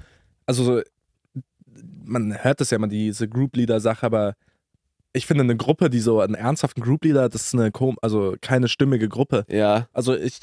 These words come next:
Speaker 1: ich hatte immer, wenn ich in meinem Leben mit Freunden war, wo es harmonisch war, waren einfach alle so mäßig gleich.
Speaker 2: Mhm.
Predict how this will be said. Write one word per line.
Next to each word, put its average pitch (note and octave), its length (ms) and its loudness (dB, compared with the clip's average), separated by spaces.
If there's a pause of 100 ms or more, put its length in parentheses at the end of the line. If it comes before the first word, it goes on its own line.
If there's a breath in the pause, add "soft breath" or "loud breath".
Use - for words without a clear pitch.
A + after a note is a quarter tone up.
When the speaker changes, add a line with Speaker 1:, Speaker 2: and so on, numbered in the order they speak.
Speaker 1:
ich - 140 -12
hatte B2 460 -2 (460)
immer, D3 240 0
wenn C3 100 2
ich B2+ 120 -4
in - 20 -2
meinem B2 140 2
Leben B2 120 2
mit A#2 100 -2
Freunden C#3+ 300 0
war, A#2 160 2
wo A2+ 80 2
es - 200 -4
harmonisch B2+ 440 0
war, A2+ 240 2
waren G#2+ 160 2
einfach A#2 220 -4
alle B2+ 320 2
so G#2 160 -2
mäßig A2 320 -4
gleich. G#2+ 500 -2
Speaker 2:
Mhm. G#2+ 320 -2